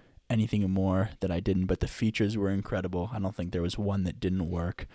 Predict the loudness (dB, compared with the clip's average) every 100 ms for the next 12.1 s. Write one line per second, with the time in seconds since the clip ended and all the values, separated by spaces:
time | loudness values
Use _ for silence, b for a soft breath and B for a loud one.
0 | B B B B -4 0 0 0 0 -2
1 | 0 -2 0 0 2 0 -2 -6 -6 -4
2 | -2 0 0 -2 -4 -2 -2 0 0 0
3 | 0 -2 -4 -8 -6 -6 -4 -4 -4 -2
4 | 0 2 0 0 -4 -4 -8 -14 _ -4
5 | -2 -2 -4 -6 -4 -2 0 -2 -2 -4
6 | -6 -8 -8 -12 b b b b b _
7 | -2 0 0 0 -2 B B B _ b
8 | b b b b b b _ _ -2 4
9 | 6 6 6 4 2 2 0 0 0 2
10 | 4 4 2 4 2 2 0 2 2 4
11 | 4 4 -4 -10 -8 -2 -2 -2 -2 -2